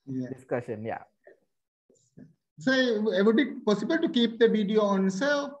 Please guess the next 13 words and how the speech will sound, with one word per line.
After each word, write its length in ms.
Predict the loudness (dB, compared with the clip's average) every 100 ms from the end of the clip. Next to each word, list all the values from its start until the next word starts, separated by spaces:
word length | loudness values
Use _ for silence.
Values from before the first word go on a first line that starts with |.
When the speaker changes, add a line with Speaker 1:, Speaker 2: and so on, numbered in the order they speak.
| -10
Speaker 1:
yours? 340 | -6 -4 -2
It 180 | -4 -2
will 140 | -2 2
be 40 | 4
really 280 | 4 4
nice 300 | 2 2 0
actually 320 | -2 -4 -4 -2
seeing 360 | 0 2 2
you 160 | 2 0
talking. 500 | -2 -4 -6 -12 -12 _ _ _ _ _ _ _
Speaker 2:
<laughs> 560 | -20 -12 -8 -8 -2 0
Okay. 240 | 2 2
Speaker 1:
Your 100 | 2